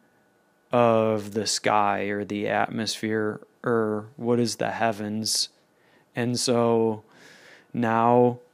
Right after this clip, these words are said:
essentially, we're starting to form the structure of the universe. And so on day three, in the next episode,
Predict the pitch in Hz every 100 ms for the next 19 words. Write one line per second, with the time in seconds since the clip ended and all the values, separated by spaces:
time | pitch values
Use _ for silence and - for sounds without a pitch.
0 | _ _ _ 127 110 120 120 151 151 143
1 | 139 135 - 120 123 139 139 120 - 113
2 | 120 123 123 123 120 - _ _ _ 117
3 | 117 95 - - 117 127 - - 113 110
4 | 107 101 104 107 107 110 117 107 110 113
5 | - - - - - - - 123 120 117
6 | 117 117 - - - - - 123 120 117
7 | 117 113 _ _ _ - _ _ _ -
8 | - - - _ 127 120 120 120 120 120
9 | 117 120 120 120 - 113 127 123 117 120
10 | 123 _ _ _ _ _ - - _ _
11 | _ _ _ _ 135 123 117 113 110 -
12 | - 117 - 120 - 131 131 127 131